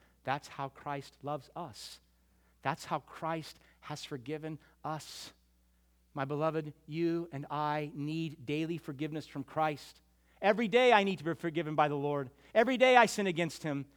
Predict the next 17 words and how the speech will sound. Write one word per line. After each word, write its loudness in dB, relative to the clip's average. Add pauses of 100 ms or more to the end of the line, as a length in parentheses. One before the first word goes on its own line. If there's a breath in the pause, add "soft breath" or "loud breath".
(260 loud breath)
If 4
he, 2
if -2
God 8
had 2
established 2 (160 loud breath)
four 8
hundred 2
ninety 2
as 6
the 4
law 8 (160 loud breath)
and 0
four 8
hundred 4
ninety-one 2
times 2